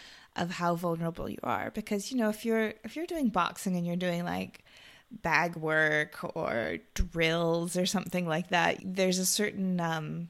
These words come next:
sense of, like, "Oh yeah, like, look how hard I can hit this bag," and, like, "Look how,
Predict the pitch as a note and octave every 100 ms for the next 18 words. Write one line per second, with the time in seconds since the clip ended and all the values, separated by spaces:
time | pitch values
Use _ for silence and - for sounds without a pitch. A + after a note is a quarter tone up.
0 | - - E3+ F3 E3+ D3+ - C4 D4+ D4
1 | F#4+ E3+ F#3 F#3 F#3 - D#3+ F#3+ A3+ F4
2 | G#3+ F3+ F3 E3+ F3+ G3 G#3 - G3 G3
3 | F#3+ F3+ F3 E3 D#3+ D#3+ D#3+ D3+ D#3+ F3
4 | F#3 A3 B3+ A3 G3 F#3